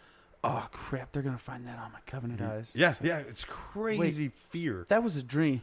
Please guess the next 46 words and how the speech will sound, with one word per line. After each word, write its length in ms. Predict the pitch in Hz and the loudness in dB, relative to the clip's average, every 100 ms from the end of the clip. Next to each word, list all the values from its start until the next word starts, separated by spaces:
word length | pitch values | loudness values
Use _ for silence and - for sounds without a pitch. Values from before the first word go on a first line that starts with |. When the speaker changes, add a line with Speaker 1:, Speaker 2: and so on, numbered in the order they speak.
| - | 0
Speaker 2:
Yeah. 180 | 120 104 - - | 2 2 -2 -2
Wait, 120 | 160 | 2
I 120 | 165 | 2
never 240 | 202 185 190 | 2 0 0
actually 320 | 185 - 175 | -2 -2 -2
looked 300 | 151 196 - | 0 0 0
at 80 | 160 | 0
anything. 420 | 143 113 - 95 | 0 -2 -6 -2
Why 160 | 110 208 | 0 0
am, 80 | 254 | 0
what 120 | 147 | 2
am 100 | 254 | 4
I 80 | 285 | 4
afraid 360 | 233 - 202 233 | 0 0 2 2
of, 180 | 110 120 | -2 0
you 100 | 131 | 2
know? 140 | 151 175 190 196 | 2 2 0 0
Speaker 1:
<laughs> 300 | - - - | -2 -4 0
Speaker 2:
And 240 | 139 135 120 | 2 4 2
so, 300 | 135 123 113 | 2 2 2
uh, 160 | 104 110 | 0 4
but, 360 | 196 180 - 123 | 4 4 -2 -2
but 100 | 147 | 0
again, 260 | 202 185 | 0 0
that 200 | 156 147 | 0 -4
fear 400 | - - 151 196 | -10 -2 2 4
of 100 | 175 | 2
getting 220 | 147 135 | 2 2
caught 300 | 110 131 151 | 0 -4 -2
has 120 | 180 - | -4 -4
created 360 | - 139 131 | -2 -2 -2
a 260 | 98 - - | -8 -16 -8
great 240 | 151 190 | -4 0
amount 280 | 165 139 110 | 2 2 2
of 80 | - - _ _ _ | -2 -12 _ _ _
freedom 640 | - - 101 107 156 175 | -16 -6 0 2 2 0
that 140 | 123 113 | 0 0
I've 120 | 104 | 0
seen 300 | - 127 151 | -2 -2 0
in, 140 | 120 | -2
in 200 | 107 113 | -4 -6
a 80 | 101 | -6
bunch 420 | 87 92 110 160 | -6 -4 -4 -4
of 160 | 127 95 | -4 -4
men 220 | 98 95 | -6 -4
of, 160 | 92 | -6